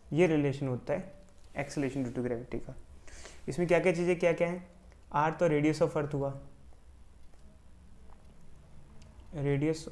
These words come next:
of earth, ये क्या है? rotation of earth।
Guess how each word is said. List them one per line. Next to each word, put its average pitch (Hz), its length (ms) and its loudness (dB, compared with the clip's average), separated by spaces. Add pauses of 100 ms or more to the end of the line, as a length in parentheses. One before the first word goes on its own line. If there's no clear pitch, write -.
of 147 220 0 (260)
earth, 131 300 -6 (1400)
ये 165 60 0
क्या 170 160 6
है? 185 120 6
rotation 170 420 2
of 139 120 -2
earth। 120 220 -4